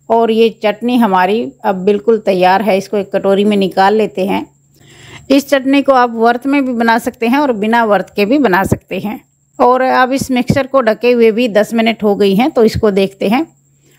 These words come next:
और ये देखिए, अब ये पहले से थोड़ा टाइट हो गया है, पहले थोड़ा पतला था ना, अब बिल्कुल परफेक्ट हो गया है। लेकिन इसमें अभी भी पानी मिलाने की आवश्यकता नहीं है।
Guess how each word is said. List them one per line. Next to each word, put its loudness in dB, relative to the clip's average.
और 2
ये 2
देखिए, 0
अब 0
ये 2
पहले 0
से -2
थोड़ा 0
टाइट -2
हो 2
गया 2
है, 0
पहले 0
थोड़ा 2
पतला 0
था -2
ना, 0
अब -2
बिल्कुल -2
परफेक्ट -4
हो 0
गया 2
है। -2
लेकिन 2
इसमें 2
अभी 0
भी 0
पानी 0
मिलाने 2
की -2
आवश्यकता -2
नहीं -6
है। -6